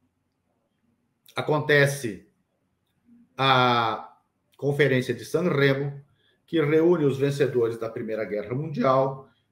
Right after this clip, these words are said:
para dividir aquela região que deixa de ser otomana.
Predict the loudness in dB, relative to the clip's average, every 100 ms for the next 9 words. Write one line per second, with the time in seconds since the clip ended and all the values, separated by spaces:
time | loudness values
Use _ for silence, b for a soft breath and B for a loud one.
0 | _ 0 2 2 0 -6 -18 _ _ _
1 | _ -6 -2 -2 -4 -6 -2 -2 -4 -10
2 | _ _ _ -14 -2 0 2 2 0 2
3 | 2 2 -2 -8 _ _ _ _ _ _
4 | -2 2 2 2 -2 0 -2 -2 2 4
5 | 6 4 2 -2 -8